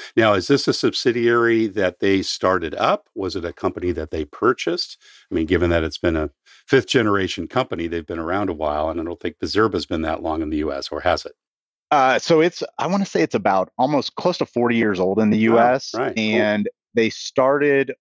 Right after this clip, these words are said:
Speaker 2: organically, but also grew through acquisition.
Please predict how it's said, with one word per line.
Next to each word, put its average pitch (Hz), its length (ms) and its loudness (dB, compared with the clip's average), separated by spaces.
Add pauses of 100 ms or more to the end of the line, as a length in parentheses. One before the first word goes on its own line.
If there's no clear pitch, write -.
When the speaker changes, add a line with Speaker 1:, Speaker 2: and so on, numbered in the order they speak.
(120)
Speaker 2:
organically, 110 960 0
but 98 200 -2
also 104 440 0
grew 98 320 -2
through 95 180 -2
acquisition. 85 1000 -4